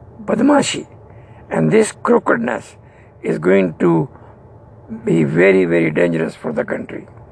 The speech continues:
Now they have started arresting, harassing and beating the journalists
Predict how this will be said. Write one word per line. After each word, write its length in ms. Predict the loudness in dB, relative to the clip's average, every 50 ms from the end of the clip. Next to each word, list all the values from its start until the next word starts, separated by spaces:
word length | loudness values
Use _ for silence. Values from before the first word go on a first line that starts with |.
| -20 -20 -20 -20 -20 -20 -20 -10
Now 280 | -4 -2 0 2 2 2
they 120 | 2 2
have 200 | 2 2 2 0 -2
started 420 | -2 0 0 0 0 0 0 2
arresting, 640 | 2 2 2 2 0 -2 -6 -8 -6 -6 -6 -8 -10 -14 -20 -20 -20 -20 -12
harassing 580 | -6 0 2 2 4 2 2 0 -4 -4 -4 -4
and 160 | -4 -6 -6
beating 400 | -6 -6 -6 -4 -6 -6 -6 -8 -12 -18 -20 -20 -20 -14 -6
the 120 | -4 -4
journalists 640 | 0 2 2 4 4 4 4 2 0 0 -4 -14